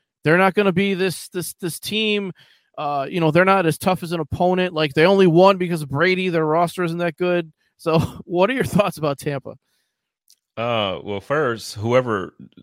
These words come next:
Speaker 2: says that, I would, I would like to know if they're on, like, reputable <laughs> networks, 'cause that's <laughs> just not a good thing to say. Uh, the Tampa Bay Buccaneers,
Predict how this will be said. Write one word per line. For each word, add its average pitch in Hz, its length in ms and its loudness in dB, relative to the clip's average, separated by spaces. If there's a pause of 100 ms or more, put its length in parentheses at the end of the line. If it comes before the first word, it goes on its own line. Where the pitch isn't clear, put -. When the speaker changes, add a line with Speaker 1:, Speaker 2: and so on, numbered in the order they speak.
(140)
Speaker 2:
says 143 360 2
that, 92 340 -4
I 101 80 -4
would, 98 220 -8
I 104 80 -4
would 101 180 -8
like 104 200 -4
to 104 120 -10
know 104 340 -4
if 95 220 -6
they're 101 560 -2
on, 95 480 -6
like, 95 200 -4 (120)
reputable 101 640 -4
<laughs> - 20 -6
networks, 120 600 -2
'cause 98 260 -4
that's 87 320 -2
<laughs> 110 200 -2
just 143 260 0
not 123 200 2
a 120 60 -2
good 120 200 -6
thing 131 240 -2
to 117 80 -4
say. 147 340 0 (360)
Uh, 113 220 6
the 113 80 2
Tampa 180 260 2
Bay 170 120 2
Buccaneers, 143 600 2